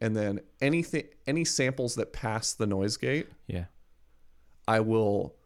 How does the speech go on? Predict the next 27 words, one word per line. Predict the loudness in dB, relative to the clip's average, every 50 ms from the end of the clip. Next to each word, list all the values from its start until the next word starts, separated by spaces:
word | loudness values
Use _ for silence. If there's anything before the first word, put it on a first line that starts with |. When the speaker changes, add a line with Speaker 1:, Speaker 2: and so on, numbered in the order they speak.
| -20 -20 -20 -20 -20 -14 -8
Speaker 1:
write, | -6 -4 0 2 4 4 4 4 2 -2 -6 -10 0 2
I'll, | 4 6 6 6 4
like, | 2 2 0 -2 -6 -4
add | -2 2 2 2 2 2
them | 2 2 2 0
to | 0 -2 -2 -2
a | 0
sum, | 0 0 0 0 0 0 0 0 0 -2 -4 -8 -8
Speaker 2:
Hmm. | -6 -6 -6 -6 -8 -14 _ -20 -20 -20 -20 -20 -20 -20 -20 -20 _ _ _ -6
Speaker 1:
you | -2 0 2
know? | 2 2 2 0 -2 -6
Speaker 2:
Yep. | -8 -8 -8 -10 -18 -20 -20 -20 -20 -20 -20 -20 -20 -10 0
Speaker 1:
And | 2 2 4 4 4
then | 4 4 4 4 2 0 0 2
I'll | 2 4 2 2 0 0
also | 0 0 2 2 0 -2 -2 -2 -2
increment | -2 -2 0 0 0 2 0 0 -2 -4
the | -4 0 0 2 2 2 0 -4 -8 _ _ _ _
number | -2 0 2 2 2 4 4 2 2 2
of | 2 0 2
samples | 2 2 2 0 0 -4 -4 -4
in | -2 -2 0 0 0 0
this | 0 -2 -2 -2
sum. | -2 -2 -2 0 0 -2 -2 -4 -6 -8 -10 -10 -12 -16 _ _ -20 -20 _ _ _ _ _ -20 -20 -20 -20 -20 _ _ -20 -20 _ _ _ _ _
Speaker 2:
Hmm. | -6 -6 -6 -8 -12 _ -20 _ _ -20 -20 _ _ -8
Speaker 1:
Right? | -6 -2 -2 -2 -2 -2
Speaker 2:
Mm-hmm. | -4 -6